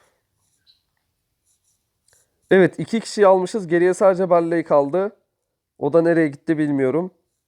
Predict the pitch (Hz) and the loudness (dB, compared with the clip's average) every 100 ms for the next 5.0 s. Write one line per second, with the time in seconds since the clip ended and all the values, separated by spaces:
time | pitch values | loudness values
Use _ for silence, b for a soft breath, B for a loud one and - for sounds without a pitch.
0 | _ _ _ _ _ _ _ _ _ _ | _ _ _ _ _ _ _ _ _ _
1 | _ _ _ _ _ _ _ _ _ _ | _ _ _ _ _ _ _ _ _ _
2 | _ 143 135 151 143 143 135 131 - 127 | _ -8 0 2 4 2 0 -4 0 0
3 | 123 127 123 156 165 156 - - - - | 0 -6 -4 -2 -4 -4 -20 -20 -16 -4
4 | 165 156 139 127 127 123 117 117 175 180 | -2 0 0 0 -2 -2 -6 -2 -2 -2